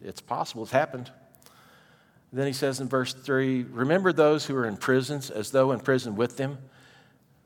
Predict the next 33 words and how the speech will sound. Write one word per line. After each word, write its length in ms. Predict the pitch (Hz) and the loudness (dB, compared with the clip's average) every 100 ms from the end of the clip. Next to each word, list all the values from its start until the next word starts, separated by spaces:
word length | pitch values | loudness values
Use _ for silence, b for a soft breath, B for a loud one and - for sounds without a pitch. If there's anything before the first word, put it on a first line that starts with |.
| _ _ _ | _ _ _
Remember 300 | 98 110 131 | -6 -4 -2
those 240 | 139 139 135 | 0 0 0
who 80 | 147 | -2
are 80 | |
in 80 | 151 | -2
prison 480 | - 110 104 113 113 - | -2 -4 -4 -8 -10 -10
as 180 | 101 101 | -10 -4
though 240 | 117 113 | -2 -2
in 140 | 101 | -6
prison 440 | 95 117 110 104 92 | -8 -6 -6 -6 -6
with 260 | 117 113 | -6 -8
them, 240 | 92 87 90 - _ _ - | -10 -12 -14 -20 _ _ -10
as 260 | 101 104 - | -8 -6 -8
though. 260 | 95 87 - _ b b b b | -10 -12 -16 _ b b b b
Put 180 | 165 160 | -10 -8
yourself 400 | 170 - 151 - | -8 -2 -2 -2
in 60 | 120 | -4
the 100 | 117 | -4
other 140 | 117 | -4
people's 280 | 117 107 98 | -8 -10 -12
shoes. 460 | - 107 90 - - b b b b b _ | -10 -10 -12 -18 -20 b b b b b _
How 180 | - 175 | -2 0
would 120 | 196 | 4
I 80 | 143 | 4
want 240 | 117 107 | 4 -2
people 240 | 120 110 101 | -4 -8 -10
to 60 | |
treat 280 | 92 - 107 | -12 -10 -10
me 140 | 98 117 | -10 -8
if 120 | 117 | -6
I 100 | 123 | -6
was 360 | 135 92 - - _ _ _ _ - | -6 -10 -14 -18 _ _ _ _ -18
imprisoned? 640 | 85 - 98 82 82 | -14 -10 -12 -12 -18